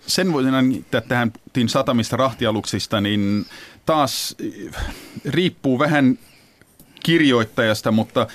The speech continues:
joskus tahallisesti ja joskus ihan tahattomasti, niin ei aina huomioida näitä isoja eroja. Am, on aivan eri asia lähettää, kuten nyt on lähetetty kaasua,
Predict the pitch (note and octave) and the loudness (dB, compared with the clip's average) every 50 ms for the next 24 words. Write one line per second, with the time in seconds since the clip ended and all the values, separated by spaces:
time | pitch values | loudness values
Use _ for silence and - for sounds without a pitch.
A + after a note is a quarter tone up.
0 | - - - - D3+ - - - - B2+ A2 - - D#3+ D3+ D3 C#3 C3 A2+ - | -12 -12 -4 0 2 2 2 0 -4 -6 -4 -2 0 2 2 2 2 2 0 0
1 | A#2+ A2 - - B2 A#2 A2+ B2+ B2+ A#2+ - - G#2+ B2 A#2+ A2+ A2 - C3+ C3 | -2 -4 -2 -2 -2 0 2 0 0 -2 -2 -4 -2 0 0 0 0 0 0 0
2 | C3 A#2 - - A#2 A2 G#2+ - - A#2 G#2+ G#2 A2 A2 G#2+ G2+ - - - - | 0 -2 -2 -2 0 0 0 -2 -2 -2 -2 0 0 0 0 -2 -4 -8 -18 -20
3 | - _ - - C#3 C#3 C3+ C3+ D#3 D3+ C#3+ C3+ C3+ - - - C3 C3+ F3 F3+ | -20 _ -4 -2 -2 0 0 0 2 2 2 0 0 -2 -6 -8 -2 2 2 4
4 | E3 C#3+ C3 B2+ A#2 A#2 A#2+ A#2+ A#2+ A#2 B2 - E3 D#3+ - - C#3 A#2+ A2+ - | 4 4 4 2 2 2 2 0 0 -2 -2 -2 -2 0 0 2 2 2 0 0
5 | - D#3+ F3+ E3 C#3 A2+ G2+ G2 F#2+ F2+ - - - - - - _ _ - B2 | 2 0 2 2 2 2 2 2 0 0 -2 -4 -12 -20 -20 -20 _ _ 0 2
6 | A#2 G#2+ G#2 G#2 G2 - - _ _ _ _ _ - - - C#3 B2 - - D#3+ | 2 2 2 0 -2 -4 -10 _ _ _ _ _ -20 -10 -8 -8 -6 -2 0 2
7 | D3 C#3+ B2+ D#3+ F3+ F#3+ E3 D#3 C#3 C3 - D#3 E3+ E3+ D#3 C3+ A#2+ A2+ A2 - | 2 2 2 4 2 4 4 2 0 2 2 4 4 4 4 4 4 2 2 2
8 | B2+ A2 G#2+ A2+ A#2 A#2+ A2+ - - B2+ A2 G#2+ - B2 A#2 - G#2+ G#2+ A#2+ B2 | 0 2 2 2 0 0 -4 -4 -4 -4 -4 -2 -4 -6 -4 0 2 2 2 2
9 | A2+ - B2 G2+ G#2 G#2+ G#2+ A2 F2+ G2+ G2 - _ - A#2 G#2+ - _ - D3+ | 2 0 -2 0 0 0 0 0 0 -2 -4 -6 _ -6 -6 -6 -4 _ 2 4
10 | C#3+ C3 A2+ A2 - - G2+ F#2+ F#2+ F#2 | 4 4 4 2 0 0 0 0 0 -2